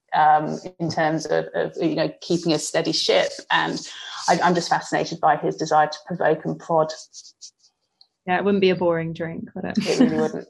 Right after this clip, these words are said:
Speaker 2: <laughs> Doesn't have to be technology. I know I've touched on that. So what's a startup that you're loving at the moment and why?
Speaker 1: There's, there's a number. I mean, I, I look a lot at,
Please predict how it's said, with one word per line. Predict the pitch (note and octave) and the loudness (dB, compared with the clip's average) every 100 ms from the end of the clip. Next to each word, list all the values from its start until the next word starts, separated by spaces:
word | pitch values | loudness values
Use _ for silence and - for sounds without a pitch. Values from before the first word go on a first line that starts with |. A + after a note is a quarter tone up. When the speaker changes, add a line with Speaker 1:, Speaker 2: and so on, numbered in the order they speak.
| - - A4 | -14 -12 -8
Speaker 2:
<laughs> | - A3 - _ - | -10 -10 -18 _ 0
Doesn't | C4 B3+ | 2 4
have | B3 A#3+ | 2 0
to | - | 2
be | G#3+ | 2
technology. | G#3 G#3 G3 F3+ E3 E3 | 2 0 2 2 0 0
I | E3+ | 0
know | E3+ | -2
I've | E3+ | -4
touched | - F3+ - | -4 -6 -4
on | E3 | -4
that. | D#3 - | -4 -6
So | - | -4
what's | F#3 G#3 - | 2 2 2
a | A#3 | -2
startup | - G3 F#3 F3+ F#3 D#3+ - | -2 2 4 2 0 -2 -2
that | - | -4
you're | E3+ D#3+ D#3+ F3+ | 0 0 0 0
loving | E3+ D#3+ | 0 2
at | D#3 | 0
the | - | -2
moment | D#3+ D#3 D3+ D3+ - | -2 -2 -2 -6 -6
and | D#3 | -8
why? | E3 - F3+ - _ | -6 -8 -8 -14 _
Speaker 1:
There's, | A3+ A#3+ B3 | 4 6 6
there's | B3 A#3+ | 4 4
a | A#3+ | 6
number. | B3 B3+ G#3+ | 6 6 6
I | F3+ | 6
mean, | F#3 | 6
I, | F#3 F#3+ | 4 4
I | F#3+ | 4
look | F#3+ G3+ - | 2 2 0
a | |
lot | F#3+ F#3 E3 - D#3+ - - | 2 4 4 0 -10 -10 -6
at, | E3 | -6